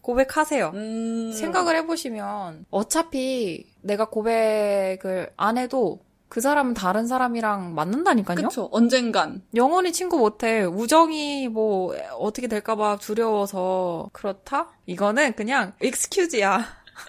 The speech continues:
Speaker 1: <laughs> 왜냐면 제가 말했듯이 진짜 성숙하게 대처할 수 있는 방법이 많습니다.
Speaker 2: 음.
Speaker 1: 서로 잘 얘기를 해서 "어, 우리 그럼 데이트 몇 번 해보자. 데이트 한번 나가보시고 커피 마시고 그냥 연인처럼 뭐
Speaker 2: 음.
Speaker 1: 영화 보고.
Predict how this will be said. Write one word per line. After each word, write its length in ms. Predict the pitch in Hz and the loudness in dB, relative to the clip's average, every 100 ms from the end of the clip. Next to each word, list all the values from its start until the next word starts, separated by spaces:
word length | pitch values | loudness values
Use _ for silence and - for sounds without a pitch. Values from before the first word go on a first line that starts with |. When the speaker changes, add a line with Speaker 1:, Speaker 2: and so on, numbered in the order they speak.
| - | -20
Speaker 1:
<laughs> 580 | - _ - - - - | -20 _ -18 -18 -18 -8
왜냐면 420 | 247 311 311 294 | -4 0 2 2
제가 200 | 269 262 | 2 2
말했듯이 640 | 240 202 240 240 214 220 208 | 4 4 4 0 -2 0 -2
진짜 300 | - 254 262 | -2 -2 -2
성숙하게 600 | 262 392 415 415 330 269 | 0 0 0 0 0 -2
대처할 340 | 220 - 208 202 | -4 -2 0 0
수 120 | 196 | -2
있는 120 | 180 | -6
방법이 680 | 175 175 180 175 170 160 - | -6 -4 -2 0 -2 -4 -6
많습니다. 800 | 165 165 190 240 208 165 - 170 - | -2 -2 -2 -4 -6 -6 -8 -10 -8
Speaker 2:
음. 380 | 220 208 185 143 | -6 -4 -6 -6
Speaker 1:
서로 200 | 285 285 | -4 -2
잘 200 | 269 240 | 0 0
얘기를 240 | 190 202 233 | 0 -2 -2
해서 440 | 262 247 226 208 170 | -2 -2 0 0 2
"어, 100 | 233 | 2
우리 240 | 220 240 | 4 0
그럼 240 | 262 240 233 | 0 0 0
데이트 240 | 208 208 | -4 -4
몇 160 | 185 165 | -4 -2
번 160 | 190 | -2
해보자. 460 | 247 254 220 151 160 _ _ _ | -2 -4 -4 -4 -6 _ _ _
데이트 240 | - 370 453 | -4 -2 0
한번 200 | 466 269 | 0 2
나가보시고 600 | 208 233 202 185 - - | 4 2 0 -6 -8 -4
커피 240 | 302 - | -2 0
마시고 560 | 269 208 - 226 220 220 | 2 0 -2 -2 0 0
그냥 220 | 262 247 | 0 2
연인처럼 480 | 180 214 226 220 196 | 2 0 0 0 0
뭐 100 | 185 | -2
Speaker 2:
음. 40 | |
Speaker 1:
영화 220 | 165 196 | -2 -2
보고. 340 | 190 160 160 | -2 -4 -4